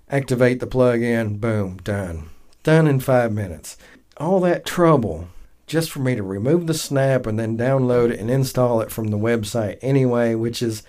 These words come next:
what most people in Linux say, "You don't do it that way." Well, it worked.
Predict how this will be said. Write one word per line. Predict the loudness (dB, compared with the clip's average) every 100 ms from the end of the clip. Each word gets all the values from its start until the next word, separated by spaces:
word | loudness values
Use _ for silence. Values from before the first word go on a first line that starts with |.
| -20 -20 -16 -4
what | -2 0
most | 4 6 4 6
people | 6 6 4
in | 6
Linux | 6 6 6 2
say, | 0 4 6 6 4 -2 -20 -20 -2
"You | 4
don't | 4 4
do | 4 2
it | 4
that | 0 0
way." | 0 0 -2 -8 -10 -16 -20 _ -20 -20 _ _ -18
Well, | -12 -4 -2
it | 0
worked. | 0 2 2 0 -4